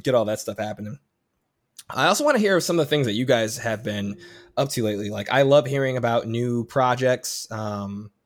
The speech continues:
or what you may be watching, video games that you're playing. Like, like, put me on.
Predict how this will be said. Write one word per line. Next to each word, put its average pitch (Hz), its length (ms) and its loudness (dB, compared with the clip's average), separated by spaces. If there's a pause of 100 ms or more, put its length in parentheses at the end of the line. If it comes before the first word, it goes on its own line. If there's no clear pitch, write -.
(920)
or 113 160 -2
what 117 160 -2
you 117 80 -2
may 117 140 0
be 107 140 -2
watching, 123 920 0
video 127 300 0
games 120 240 -2
that 120 80 -6
you're 113 100 -6
playing. 135 580 -2
Like, 113 180 -2
like, 113 160 -2
put 208 160 2
me 226 140 2
on. 135 200 0